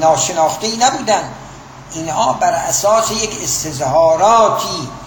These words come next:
از مقدمات خود همون کتب که در اون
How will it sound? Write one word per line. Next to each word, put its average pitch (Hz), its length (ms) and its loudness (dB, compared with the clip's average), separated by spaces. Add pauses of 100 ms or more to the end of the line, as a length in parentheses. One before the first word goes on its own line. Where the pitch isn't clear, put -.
(440)
از - 200 0
مقدمات 214 960 0
خود 208 220 0
همون 180 400 0
کتب 180 340 0 (800)
که - 100 -12
در 339 200 2 (140)
اون 175 160 -10